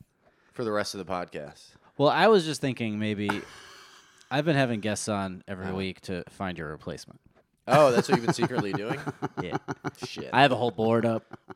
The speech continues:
Speaker 1: You got a whole,
Speaker 2: Um,
Speaker 1: like
Speaker 2: we're gonna have a poll of all one hundred episodes when we re-, reach a hundred.
Speaker 1: To who should
Speaker 2: Whoever
Speaker 1: replace Rob.
Speaker 2: wins
Speaker 1: Huh.
Speaker 2: <laughs> replaces you <laughs> permanently. And they're gonna bi-, a big salary.
Speaker 1: Can I be in the running?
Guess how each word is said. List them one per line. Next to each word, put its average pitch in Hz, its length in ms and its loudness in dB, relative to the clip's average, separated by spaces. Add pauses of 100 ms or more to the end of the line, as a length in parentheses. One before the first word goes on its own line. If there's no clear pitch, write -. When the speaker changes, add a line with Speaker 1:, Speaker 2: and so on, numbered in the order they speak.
(220)
Speaker 1:
You 101 100 -10
got 107 140 0
a 98 60 2
whole, 104 400 0
Speaker 2:
Um, 95 80 0
Speaker 1:
like 104 280 -6
Speaker 2:
we're 120 120 -2
gonna 120 120 2
have 113 100 2
a 104 40 -2
poll 107 480 2
of 104 160 -4
all 110 200 4
one 107 100 2
hundred 107 320 -2
episodes 107 460 -4
when 101 80 -6
we 101 120 -4
re-, 104 140 -6 (260)
reach 107 220 -8
a 98 60 -8
hundred. 95 360 -10 (220)
Speaker 1:
To 90 100 -10
who 90 160 -8
should 90 180 -10
Speaker 2:
Whoever 139 460 8
Speaker 1:
replace 135 200 6
Rob. 113 80 0
Speaker 2:
wins - 420 -12
Speaker 1:
Huh. 120 160 -6 (180)
Speaker 2:
<laughs> - 160 -20
replaces 120 560 -4
you 113 80 -4 (340)
<laughs> - 300 -8
permanently. 120 560 -4 (600)
And 135 140 4
they're 175 100 6
gonna 165 180 0
bi-, 127 300 0
a 123 100 2
big 113 320 0
salary. 90 320 -6
Speaker 1:
Can 113 80 -2
I 120 120 -2
be 113 160 -2
in 110 100 -6
the 110 80 -6
running? 110 340 -6